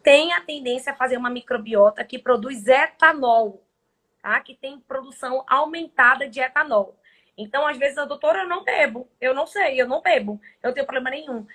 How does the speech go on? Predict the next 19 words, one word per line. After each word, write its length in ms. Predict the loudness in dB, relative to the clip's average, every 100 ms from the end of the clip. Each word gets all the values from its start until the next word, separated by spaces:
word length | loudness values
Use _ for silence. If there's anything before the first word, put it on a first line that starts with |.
| _ -2
Mas 320 | 0 2 2
a 100 | 2
obesidade, 1300 | 2 2 2 0 -6 -6 -2 -2 -2 -4 -6 -14 -14 _ _ _ -8
com 160 | -8
desequilíbrio 720 | -6 -2 -2 -2 -14 -12 -8 -2
da 120 | -2
microbiota, 760 | -2 -8 -8 0 6 6 4
desbiose 540 | -10 -8 2 4 4 2
intestinal, 800 | -6 -6 -4 0 2 4 2 -2 _ _ 2
ele 260 | 2 2 2
aumenta 680 | 0 0 -12 -10 -10 -6 -4
a 80 | -4
chance 480 | -8 -10 -12 -16
de 120 | -18 -10
você 240 | -10 -4
ter 100 | -2
uma 140 | -2
população 800 | -4 -4 2 4 2 0 0 -2 -4
microbiona, 840 | -8 0 0 0 -4 -2 -2 -4